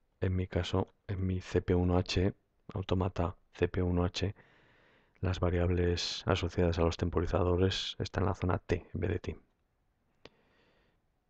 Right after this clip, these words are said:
Bien, pues cuando finalice la temporización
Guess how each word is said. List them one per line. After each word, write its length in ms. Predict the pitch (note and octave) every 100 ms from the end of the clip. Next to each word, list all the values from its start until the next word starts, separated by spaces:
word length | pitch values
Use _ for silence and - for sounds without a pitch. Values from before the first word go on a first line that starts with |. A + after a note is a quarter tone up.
| _ _ _
Bien, 140 | - - _ _
pues 220 | - -
cuando 300 | - F#2 E2+
finalice 420 | - F2 E2+ -
la 100 | F2+
temporización 800 | - F2+ F#2+ F#2+ G2 - A#2+ C3+